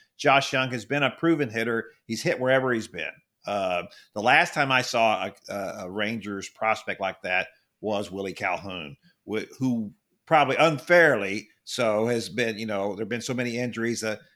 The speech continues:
uh, the crushed jaw, the broken hand, all those kind of things that ma-, it's made it very difficult for him. So I'm not gonna make a judgment on his career yet.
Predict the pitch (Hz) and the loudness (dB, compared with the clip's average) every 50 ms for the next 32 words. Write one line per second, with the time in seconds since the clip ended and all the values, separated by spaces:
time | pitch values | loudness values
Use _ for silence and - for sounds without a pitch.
0 | _ - - 107 104 107 101 87 104 107 - - - 120 117 - - - 87 117 | _ -10 -6 -4 -4 -4 -4 -6 -8 -12 -8 -2 2 2 2 0 -2 -6 -2 0
1 | 117 117 113 110 113 113 92 85 110 113 110 - 104 95 92 110 110 107 107 104 | 2 4 4 4 2 0 -2 -2 -2 -4 -2 -4 -10 -8 -2 0 2 2 2 2
2 | 101 104 120 127 123 120 117 - - 117 113 110 107 - - 104 101 101 101 101 | 2 4 4 4 4 2 -2 -2 -4 -4 -4 -4 -4 -6 -6 -6 -6 -6 -6 -8
3 | - _ _ _ _ _ - 113 113 113 107 113 - 117 104 127 143 123 104 104 | -12 _ _ _ _ _ -4 -4 -4 -4 -8 -8 -10 -10 -4 -2 -2 -2 0 -2
4 | 120 110 101 - - 175 185 180 - - 98 90 - 98 90 98 110 104 104 104 | -4 -4 -2 2 4 4 4 4 0 -6 -6 -6 -8 -12 -10 -8 -8 -6 -6 -8
5 | 104 - 113 104 107 117 123 123 120 - - 117 104 98 92 87 _ _ _ _ | -8 -4 -2 -2 -2 0 0 0 0 0 -2 -6 -6 -6 -8 -8 _ _ _ _
6 | _ _ - 135 131 110 117 101 - - 131 131 - - 110 98 95 98 101 - | _ _ -6 -6 -4 -4 -4 -4 0 2 2 2 2 0 -6 -8 -8 -10 -12 -12
7 | - - - 95 95 98 101 98 92 90 80 73 73 76 | -12 -12 -10 -10 -6 -6 -4 -4 -4 -6 -6 -8 -8 -10